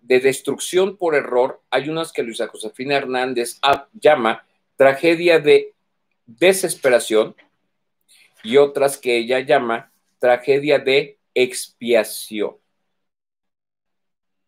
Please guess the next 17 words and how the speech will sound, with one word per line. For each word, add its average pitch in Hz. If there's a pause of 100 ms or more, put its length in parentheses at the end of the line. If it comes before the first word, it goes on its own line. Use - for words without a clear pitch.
(800)
La 131
que 135
nos 131
va 147
a 160
ocupar 156
es 123
la 123
tragedia 104
de 104
desesperación. 117 (840)
¿Cómo 202
funcionan 135
las 107
tragedias 113
de 110
desesperación? 123